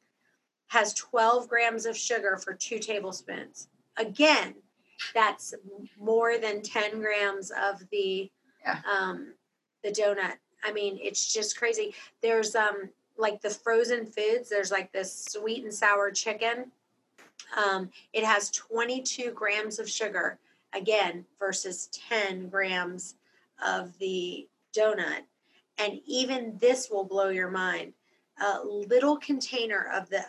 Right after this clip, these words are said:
Speaker 1: Mott's applesauce has twenty-two grams of sugar versus ten grams on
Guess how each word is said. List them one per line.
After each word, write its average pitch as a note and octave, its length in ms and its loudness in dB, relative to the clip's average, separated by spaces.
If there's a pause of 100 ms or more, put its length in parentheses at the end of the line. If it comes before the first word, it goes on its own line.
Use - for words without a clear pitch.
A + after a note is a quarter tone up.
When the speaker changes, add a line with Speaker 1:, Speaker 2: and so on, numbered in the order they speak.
Speaker 1:
Mott's F#3 560 -2 (140)
applesauce A#3+ 840 0 (340)
has G#3 380 4
twenty-two A#3+ 840 -2
grams G3+ 420 -2
of G3+ 120 -10
sugar F#3 500 -2 (440)
versus G3+ 520 0
ten G#3 440 -2
grams F#3 760 -4
on F#3 600 -4